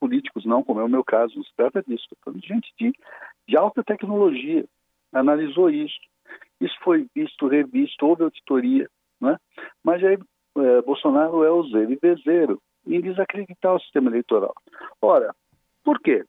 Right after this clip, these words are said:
A, a mim me parece que ele ganhou uma eleição absolutamente legítima, ele teve a maioria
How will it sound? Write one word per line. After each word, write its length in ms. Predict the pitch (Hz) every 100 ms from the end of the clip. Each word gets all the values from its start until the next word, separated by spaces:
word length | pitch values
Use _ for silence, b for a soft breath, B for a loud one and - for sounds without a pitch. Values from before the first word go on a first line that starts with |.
| _ _ _ _ 240
A, 400 | 294 330 220 -
a 40 | 160
mim 280 | 190 247
me 160 | 165 143
parece 500 | 147 120 147 165 - - _ B B B _
que 80 | 175
ele 100 | 175
ganhou 280 | 180 143 117
uma 120 | 117
eleição 540 | 127 127 - 165 147 113 _ _ _ _ -
absolutamente 760 | 92 - 139 117 120 110 101 151
legítima, 540 | 180 127 175 - 214 B -
ele 160 | 175 190
teve 280 | - 117 104
a 40 |
maioria 580 | 110 120 120 107 107